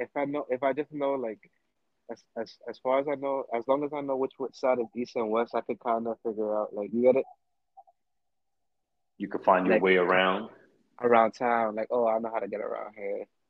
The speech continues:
Speaker 1: I just gotta head towards these mon-," you get it? Till I see these monuments that look, start looking familiar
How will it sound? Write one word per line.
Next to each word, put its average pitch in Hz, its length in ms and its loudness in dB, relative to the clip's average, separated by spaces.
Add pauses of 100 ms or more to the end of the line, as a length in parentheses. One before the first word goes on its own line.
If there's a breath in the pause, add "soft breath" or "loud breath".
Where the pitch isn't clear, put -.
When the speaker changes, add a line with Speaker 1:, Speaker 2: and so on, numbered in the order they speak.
(200)
Speaker 1:
I 101 80 -8
just 98 180 -12
gotta 101 160 -4
head 104 300 -8
towards 107 240 -2
these 107 300 -4
mon-," 104 220 -2 (200)
you 117 100 -2
get 127 140 8
it? 117 200 4
Till 117 120 2
I 110 80 4
see 120 340 -2
these 113 200 0
monuments 110 600 2
that 110 120 0
look, 107 160 -4
start 113 240 4
looking 113 260 -4
familiar 110 460 -6